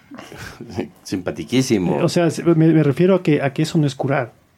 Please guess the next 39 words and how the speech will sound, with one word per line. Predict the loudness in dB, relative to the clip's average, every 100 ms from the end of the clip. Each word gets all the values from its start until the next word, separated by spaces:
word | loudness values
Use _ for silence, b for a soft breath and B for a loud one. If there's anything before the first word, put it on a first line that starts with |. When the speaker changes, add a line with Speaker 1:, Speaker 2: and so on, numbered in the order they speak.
| _
Speaker 1:
No, | -4 -2 0
pues | 0 0 0
eso | -8
es | -12 _ _ -20 _ _ _ -4
plata | -2 0 0
y | -2
plata | 0 -2 -2 -2 -2
y |
Speaker 2:
Sí. | 0 0
Speaker 1:
plata | 0 -2 -2 -2
y | -4 -10 -10
te | -6
tienen | -4 -2 -2
ahí | -2 -2 -6 -12 -10
dependiente. | -6 -2 -2 -2 -6
Speaker 2:
Sí, | -2 0 0 -4 B B -12
es | -6
increíble | -4 -2 -2 -2
y | -4
te, | -4 -8
te | -4
siguen | 0 2
enfermando. | 2 0 0 0 -2 -10 B B B B B
No | -2 0
todos, | 2 4 2 0
hay | -2
que, | 0 -2
hay | -2
que, | -2 -2 -2
hay | -4
que | -4
siempre | -4 -4 0 2
hacer | 2 2 2
una, | 2 2
una | 0 0
separación, | 0 -2 -2 0 -2 2
pero | 2 4
normalmente, | 4 2 2 2 4 4 2 2 4
lamentablemente, | 4 2 0 0 2 0 2 0